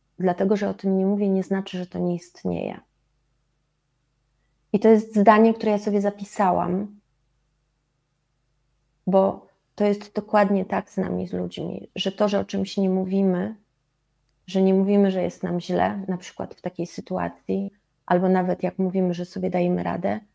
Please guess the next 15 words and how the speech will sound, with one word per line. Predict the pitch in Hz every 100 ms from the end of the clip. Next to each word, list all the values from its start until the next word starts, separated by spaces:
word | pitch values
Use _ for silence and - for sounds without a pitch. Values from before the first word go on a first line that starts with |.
| _ _ _ _ -
nie | 196 190
oznacza, | 190 202 190 185 - - 220 - _ _ _
że | 180 180
wszystko | - 190 - 196
gra. | 185 175 - 202 - _ _ _ _ _ _ _ _ _ _ _ _ _
Więc | 226 226 - - - - - _ _
ja, | 226 226 -
ja | 233
też | 262 262
się | 247
musiałam | 233 233 214 220
uczyć | 247 220 202
moich | 196 185 185
dzieci | 196 - 190
w | - -